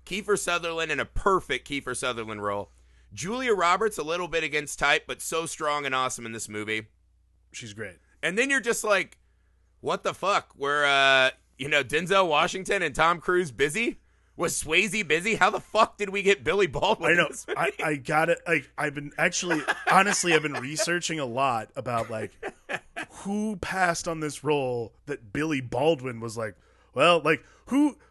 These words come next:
Speaker 2: who was it that, like, they were like, "Throw your hands up, Billy Baldwin," I guess. Like, there's gotta be some
Speaker 1: I mean, did
Speaker 2: moment
Speaker 1: they
Speaker 2: where
Speaker 1: literally just run out of money? John Cusack wasn't available. Like, who was there that they passed <laughs> on?
Speaker 2: Right.
Speaker 1: Were they just like, "Alex too old and surly at this point"? Like,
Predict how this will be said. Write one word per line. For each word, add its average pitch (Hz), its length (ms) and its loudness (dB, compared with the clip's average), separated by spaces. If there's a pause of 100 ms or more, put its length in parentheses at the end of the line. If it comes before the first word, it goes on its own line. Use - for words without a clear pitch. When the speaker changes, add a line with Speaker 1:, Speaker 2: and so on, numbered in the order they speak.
Speaker 2:
who 240 220 -2
was 247 180 -2
it 208 140 2
that, 190 140 0
like, 160 300 2
they 156 140 2
were 151 100 4
like, 147 240 2
"Throw 165 260 2
your 175 160 4
hands 165 380 0
up, 139 340 0
Billy 147 240 4
Baldwin," 147 400 2
I 117 100 -4
guess. 117 380 -8
Like, 175 220 4
there's 180 180 0
gotta 208 240 2
be 160 120 -6
some 214 240 -2
Speaker 1:
I - 20 2
mean, 170 140 2
did - 40 2
Speaker 2:
moment 156 140 2
Speaker 1:
they 180 200 8
Speaker 2:
where 156 80 -2
Speaker 1:
literally 196 440 4
just 151 240 -2
run 165 180 4
out 175 160 8
of 135 80 4
money? 147 300 2
John 143 300 2
Cusack 160 560 2
wasn't 165 300 -2
available. 151 240 0
Like, 139 140 0 (540)
who 269 280 0
was 254 200 0
there 220 280 6
that 180 180 -2
they 170 160 2
passed 170 420 2
<laughs> - 200 -4
on? - 360 -6 (240)
Speaker 2:
Right. 131 120 -2
Speaker 1:
Were 180 60 2
they 185 140 2
just 202 220 0
like, 190 260 2
"Alex 190 440 4
too 202 240 -2
old 185 420 2
and 139 220 -2
surly 185 460 0
at 202 140 0
this 196 180 -2
point"? 202 360 2
Like, 151 220 -6